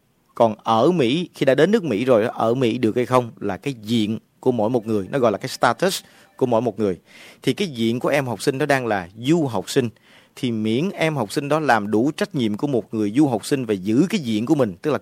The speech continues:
keep cái status, thì em học sinh đó được quyền ở nước Mỹ mặc dù visa nó đã hết hạn rồi. Cho nên cái visa khi,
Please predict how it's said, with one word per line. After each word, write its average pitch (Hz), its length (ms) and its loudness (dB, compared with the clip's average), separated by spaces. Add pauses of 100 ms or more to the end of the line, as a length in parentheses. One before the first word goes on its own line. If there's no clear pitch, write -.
keep 190 260 -6
cái 180 80 -4
status, 139 600 0 (520)
thì 120 140 -2
em 151 180 0
học 113 140 -2
sinh 139 180 0
đó 147 100 2
được 127 180 0
quyền 107 240 0
ở 107 200 0
nước 180 180 -2
Mỹ 113 140 0
mặc 110 180 -10
dù 107 140 -2
visa 110 300 -4
nó 113 80 -4
đã 95 100 -4
hết 131 180 -4
hạn 92 220 -2
rồi. 95 180 -2 (560)
Cho 170 100 4
nên 156 80 2
cái 196 100 2
visa 165 300 4
khi, 160 260 -2